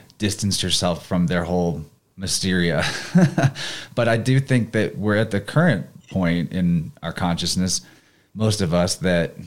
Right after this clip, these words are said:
we're not growing all our own food yet. We still have to pass around debt notes to pay our debts. So until we get further,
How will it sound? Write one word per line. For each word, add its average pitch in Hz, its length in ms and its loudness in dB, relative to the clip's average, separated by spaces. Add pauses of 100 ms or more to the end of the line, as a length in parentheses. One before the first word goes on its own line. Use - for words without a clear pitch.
(120)
we're 101 100 -4
not 117 180 2
growing 98 260 2
all 90 140 2
our 85 160 0
own 85 120 0
food 82 260 -4
yet. 80 280 -4 (180)
We 85 80 -18
still - 220 -2
have 92 180 0
to 82 100 -8 (180)
pass 87 280 -2
around 85 480 -2 (400)
debt 85 240 -4
notes 87 300 -2
to - 80 -6
pay 85 160 -2
our 80 120 0
debts. 80 520 -2
So 85 460 -2 (160)
until 110 320 0
we 104 120 0
get 90 380 -4
further, 95 600 0